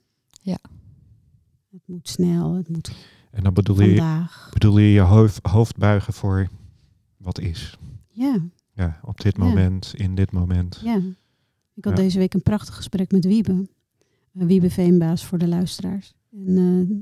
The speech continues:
Speaker 2: die zei tegen mij, eh, "Irani, je moet maar eens wat vaker je hoofd buigen voor, eh, je eigen grootsheid."
Speaker 3: Ja.
Speaker 2: Nou, ik dacht even dat ik brak. Ik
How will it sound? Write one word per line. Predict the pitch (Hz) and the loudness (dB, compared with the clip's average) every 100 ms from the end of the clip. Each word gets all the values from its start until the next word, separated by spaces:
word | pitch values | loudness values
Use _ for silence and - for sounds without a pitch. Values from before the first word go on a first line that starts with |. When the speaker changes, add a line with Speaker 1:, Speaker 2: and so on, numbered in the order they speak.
| - _ | -10 _
Speaker 2:
die | 214 | -6
zei | 196 180 | -2 -2
tegen | 180 185 - | -2 -4 -2
mij, | 190 185 185 180 | 0 0 0 0
eh, | 180 196 _ _ _ - - 214 | -2 -6 _ _ _ -20 -2 2
"Irani, | 196 196 196 185 | 4 6 6 8
je | 185 | 6
moet | 180 190 | 6 4
maar | 180 | 2
eens | 185 | 0
wat | 190 - | -4 -4
vaker | - 196 - | -4 -4 0
je | 185 175 | 2 4
hoofd | 196 220 - | 4 2 0
buigen | 175 170 185 190 | 0 0 0 -2
voor, | 175 - 180 180 175 | -2 -2 -2 0 -2
eh, | 180 180 185 | -2 -2 -2
je | 190 | -4
eigen | - 208 185 | -4 -6 -4
grootsheid." | - 196 247 302 - 175 175 196 - - | -2 0 0 0 -2 -4 -6 -10 -16 0
Speaker 3:
Ja. | 110 104 | 4 4
Speaker 2:
Nou, | 175 | 0
ik | 180 _ - | -10 _ -12
dacht | 170 - | -12 -8
even | 180 175 | -8 -6
dat | 180 180 | -4 -4
ik | 156 | -2
brak. | 165 214 - | -2 -2 -6
Ik | - | -20